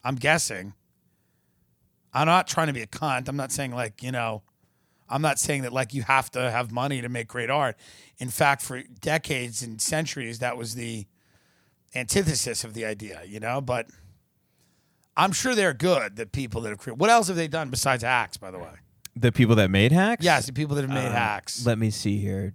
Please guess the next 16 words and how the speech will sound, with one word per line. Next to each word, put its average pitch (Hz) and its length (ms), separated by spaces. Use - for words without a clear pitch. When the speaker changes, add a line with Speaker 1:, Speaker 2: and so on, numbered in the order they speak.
Speaker 2:
Jen 123 280
Statsky. 151 1080
Speaker 1:
No, 143 280
that's, 139 280
that's 143 340
the, 139 220
uh, 123 260
White 131 300
House 123 180
press 131 260
secretary. 92 580
Speaker 2:
Uh, 101 240
Paul 123 360
Downs 117 560
and 104 140
Lucia 110 640